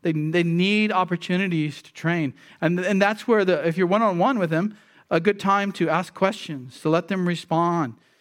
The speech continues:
to think through what you're teaching them. Do you ever notice how many times Jesus asked questions of his disciples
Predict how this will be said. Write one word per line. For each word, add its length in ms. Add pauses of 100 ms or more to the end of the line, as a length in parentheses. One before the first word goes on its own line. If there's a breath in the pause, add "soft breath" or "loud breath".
(300 soft breath)
to 100
think 340
through 380
what 160
you're 100
teaching 420
them. 180 (640)
Do 80
you 60
ever 120
notice 260
how 60
many 140
times 280
Jesus 300
asked 240
questions 540 (500)
of 120
his 120
disciples 640